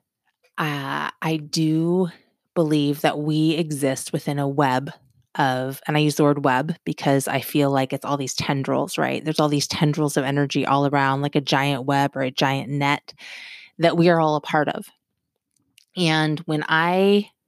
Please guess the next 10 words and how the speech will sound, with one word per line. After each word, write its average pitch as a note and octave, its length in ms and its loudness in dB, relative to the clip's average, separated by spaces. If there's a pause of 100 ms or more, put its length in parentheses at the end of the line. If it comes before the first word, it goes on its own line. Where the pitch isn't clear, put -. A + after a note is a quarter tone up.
(680)
notice E3+ 520 4
patterns C#3+ 580 0
and C#3+ 160 -2
signs C#3 560 -2
and C#3+ 140 -4
synchronicities C#3 760 -6
happening, C#3 680 -4 (760)
I D3 120 -2
feel F3 340 4
like D3 240 2